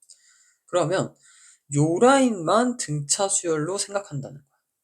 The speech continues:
요 라인의 좌석을, 왼쪽 창가 여기 이 좌석들을 에이엔이라고 한다면, 그러니까 에이엔은 일, 오, 구 이런 식으로 가겠지. 그럼 등-,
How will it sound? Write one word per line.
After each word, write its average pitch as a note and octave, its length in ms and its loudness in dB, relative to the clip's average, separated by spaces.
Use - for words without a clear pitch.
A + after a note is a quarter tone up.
요 D3+ 100 2
라인의 A3 380 2
좌석을, A#2+ 680 -6
왼쪽 C#3 320 -6
창가 C#3+ 340 -6
여기 A2+ 280 -8
이 C#3 160 -4
좌석들을 B2+ 880 -4
에이엔이라고 C#3 760 0
한다면, C3 720 -10
그러니까 - 220 4
에이엔은 F3+ 640 0
일, D#3+ 380 -2
오, D3 400 0
구 D3+ 280 -2
이런 B3+ 180 4
식으로 G#3+ 200 0
가겠지. C3+ 600 -12
그럼 A3+ 240 -4
등-, E3+ 320 -6